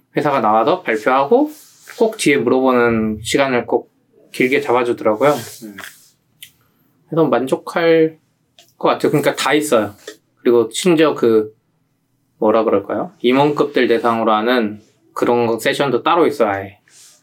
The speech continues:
Speaker 1: 그러니까 임원급들은 개발이나 뭐 이런 거 상관없잖아요. 근데 리인벤트 와서 이제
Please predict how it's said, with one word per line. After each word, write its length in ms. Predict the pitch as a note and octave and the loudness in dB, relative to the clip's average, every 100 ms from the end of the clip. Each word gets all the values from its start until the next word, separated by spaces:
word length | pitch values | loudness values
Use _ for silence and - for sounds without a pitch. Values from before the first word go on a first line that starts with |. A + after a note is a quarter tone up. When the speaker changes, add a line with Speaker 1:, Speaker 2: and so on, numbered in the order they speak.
| _ _ - _ | _ _ -20 _
Speaker 1:
그러니까 180 | - - | -6 0
임원급들은 800 | B2 C#3 C#3+ - C3+ B2 A2 G#2+ - | 2 2 0 0 2 0 -2 -10 -6
개발이나 540 | C3+ B2 C3+ C3 B2 | -2 0 0 0 0
뭐 100 | A2+ | 2
이런 120 | A2+ | 0
거 80 | A2 | -2
상관없잖아요. 880 | - - E3+ B2 G#2+ A2+ A2 C3 G#2 G2 F#2 - _ | -6 -2 0 0 -2 -2 0 -2 -4 -8 -20 -20 _
근데 120 | B2 A2+ | -2 2
리인벤트 420 | B2+ B2+ B2 - | 2 2 -2 0
와서 420 | G#2+ G#2 G#3 - _ _ _ | -2 0 -2 -4 _ _ _
이제 280 | G#2+ G#2 | -2 -2